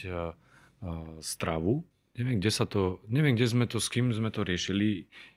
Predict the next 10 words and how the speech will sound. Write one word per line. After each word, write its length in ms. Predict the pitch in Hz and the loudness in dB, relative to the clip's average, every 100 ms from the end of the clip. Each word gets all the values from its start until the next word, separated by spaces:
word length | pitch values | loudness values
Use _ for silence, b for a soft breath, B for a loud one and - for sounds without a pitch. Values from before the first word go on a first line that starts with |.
| B _ _ | B _ _
že, 340 | - 87 85 73 - | -2 2 2 0 -10
a, 140 | 107 90 80 80 78 76 | -6 -2 -2 0 -2 -2
hostiteľ 720 | 90 - - 104 101 110 131 | -2 0 0 0 2 2 2
by 140 | 113 | 0
v 80 | 107 | 0
podstate 480 | 120 - 113 - 117 110 95 - _ _ _ _ - | -2 0 0 4 4 4 2 -10 _ _ _ _ -8
má 380 | 95 104 127 127 | 2 6 6 6
zabezpečovať 640 | 107 92 - 95 - 90 85 | 4 2 2 0 2 4 2
občerstvenie, 680 | 73 73 - - 73 69 71 | 0 -6 -8 -8 -10 -8 -4
hej, 180 | 85 | -2